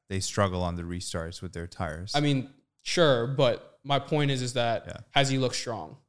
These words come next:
Speaker 2: Did he
Speaker 1: Yeah.
Speaker 2: look great? He
Speaker 1: Yeah.
Speaker 2: had, he had great moments, but would I c-, say he was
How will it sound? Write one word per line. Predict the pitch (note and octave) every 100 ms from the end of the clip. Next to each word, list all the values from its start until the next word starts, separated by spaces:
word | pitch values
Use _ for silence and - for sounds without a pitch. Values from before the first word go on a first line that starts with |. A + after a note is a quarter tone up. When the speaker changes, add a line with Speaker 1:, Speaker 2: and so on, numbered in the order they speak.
| _ _ -
Speaker 2:
Did | E3+
he | F#3+
Speaker 1:
Yeah. | F#3
Speaker 2:
look | F3 -
great? | D#3+ A2+ G#2+ - - _ _ _ _ _ _ _
He | - F#3
Speaker 1:
Yeah. | E3+ C#3+
Speaker 2:
had, | C#3+
he | F3+
had | D#3+
great | D3+ C#3
moments, | C#3 F#3 D#3+ C#3 D#3+ - - _
but | C#3
would | C3 C3
I | B2
c-, | - -
say | - C#3
he | C3+ C3 B2
was | B2 A#2+